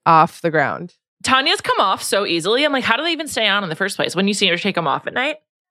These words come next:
Speaker 1: I don't wear those type of fake eyelashes, so I don't know how hard they are to take on and off.
Speaker 2: I thought
Speaker 1: I
Speaker 2: they
Speaker 1: wear
Speaker 2: were
Speaker 1: the
Speaker 2: usually
Speaker 1: ones that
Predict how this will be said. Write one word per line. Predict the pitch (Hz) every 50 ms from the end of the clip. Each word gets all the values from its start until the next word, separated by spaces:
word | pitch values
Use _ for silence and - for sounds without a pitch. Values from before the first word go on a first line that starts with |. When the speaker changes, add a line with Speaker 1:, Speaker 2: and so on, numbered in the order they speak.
| _ _ - -
Speaker 1:
I | 202 214
don't | 220 196
wear | 196 190
those | 180 175 170
type | - 180 156 170
of | 151
fake | - 151 156
eyelashes, | 151 147 147 143 165 165 - - 87 87 - -
so | - - 180
I | 175 175
don't | 180 175
know | 175 170
how | 170 160
hard | 160 156 156 156
they | - 76
are | - -
to | - 170
take | - 175 165 -
on | 87 87 87
and | - 73 64
off. | 65 65 170 - - _ _ _ _ _ _ _ _ _ _ _ _ _ _ _ _ -
Speaker 2:
I | 247 302 349
thought | 415 466 -
Speaker 1:
I |
Speaker 2:
they | 180 -
Speaker 1:
wear | - -
Speaker 2:
were |
Speaker 1:
the | - -
Speaker 2:
usually | 175 170 208 165
Speaker 1:
ones |
that | 170